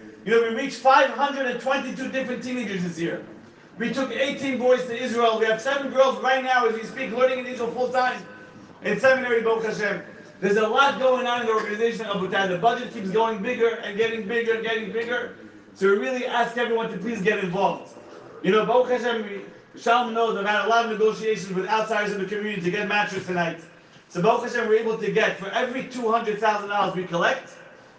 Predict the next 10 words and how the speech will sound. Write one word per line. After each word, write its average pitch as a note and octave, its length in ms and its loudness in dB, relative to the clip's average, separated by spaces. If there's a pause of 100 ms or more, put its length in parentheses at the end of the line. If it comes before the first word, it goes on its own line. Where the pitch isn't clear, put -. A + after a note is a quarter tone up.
we're F#3+ 100 4
gonna G#3+ 200 4
get A#3+ 140 0
a G#3 60 2
hundred A3 320 0
fifty G#3+ 260 -6
thousand G3+ 280 2
dollars F#3+ 260 2
in F3 60 -2
mattress. D#3+ 580 -6